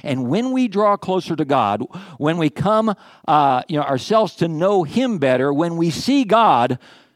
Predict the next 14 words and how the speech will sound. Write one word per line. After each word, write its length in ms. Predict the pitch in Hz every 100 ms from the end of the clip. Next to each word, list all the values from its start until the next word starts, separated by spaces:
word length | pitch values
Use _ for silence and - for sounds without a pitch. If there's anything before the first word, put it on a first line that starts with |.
| _ _ -
uh, 100 | 160 - - -
let's 260 | 147 147 160
remember 300 | 143 143 131
it 40 |
like 180 | 123 117
this. 220 | 165 120
When 140 | 147 143
we 80 |
see 240 | 135 - 220
God, 400 | 175 170 120 117
we 160 | 131 117
see 160 | - 143
ourselves 360 | 120 139 117
differently. 600 | - 113 104 85 87 -